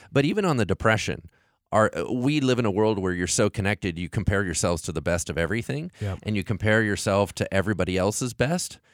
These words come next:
Speaker 1: And what that does is it takes those that wrestle with depression and it, it puts a temptation to go dark really fast. And my recommendation is wise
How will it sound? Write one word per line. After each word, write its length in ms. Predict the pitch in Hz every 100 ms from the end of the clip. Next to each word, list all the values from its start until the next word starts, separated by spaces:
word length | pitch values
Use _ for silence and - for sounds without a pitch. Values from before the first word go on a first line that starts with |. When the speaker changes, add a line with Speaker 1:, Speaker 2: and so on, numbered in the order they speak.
| _ _ _ _ -
Speaker 1:
And 320 | 120 110 110
what 180 | 120 131
that 180 | 120 98
does 340 | 113 123 101
is 100 | 95
it 140 | 95 -
takes 300 | 131 120 -
those 220 | 113 110
that 120 | 110
wrestle 300 | 92 104 -
with 140 | 90 80
depression 640 | - 123 135 87 80 85 - _ _ _ -
and 100 | 117
it, 140 | 107 -
it 220 | 120 123 -
puts 240 | 139 123
a 60 | 107
temptation 760 | - 101 - 135 135 - 104
to 80 | 90
go 200 | 101 92
dark 500 | 80 101 80 - - _ _ _ _ _ _
really 480 | 98 104 123 120 104
fast. 320 | - 104 90
And 140 | 113 113
my 240 | 120 117 113
recommendation 720 | 107 107 98 90 135 - 98
is 180 | 92 87
wise 580 | 92 98 101 104 98